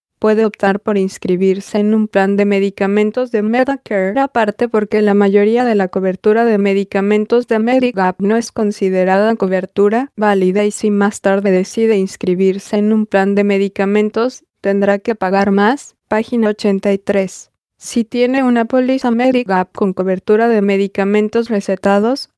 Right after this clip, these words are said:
aún puede inscribirse en un plan de medicamentos de Medicare.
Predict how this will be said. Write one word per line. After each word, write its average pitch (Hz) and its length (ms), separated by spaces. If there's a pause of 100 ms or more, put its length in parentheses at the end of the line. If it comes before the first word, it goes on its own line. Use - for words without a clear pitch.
aún 214 240
puede 208 260
inscribirse 190 800
en 208 160
un 214 140
plan 196 260
de 202 120
medicamentos 202 840
de 208 120
Medicare. 220 800